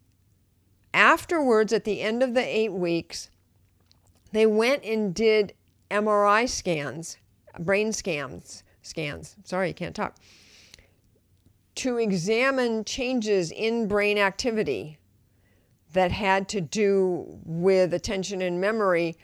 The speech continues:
following the mindfulness meditation. And that, those scans actually showed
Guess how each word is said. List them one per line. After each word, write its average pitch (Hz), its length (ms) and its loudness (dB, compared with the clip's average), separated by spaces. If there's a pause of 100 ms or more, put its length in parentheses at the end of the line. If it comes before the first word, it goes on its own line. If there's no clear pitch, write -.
(300)
following 214 880 2
the 170 60 -2
mindfulness 160 680 -4
meditation. 156 800 -6 (320)
And 185 240 -2
that, 226 280 2
those 262 220 0
scans 285 640 -4
actually 247 460 -4
showed 233 540 2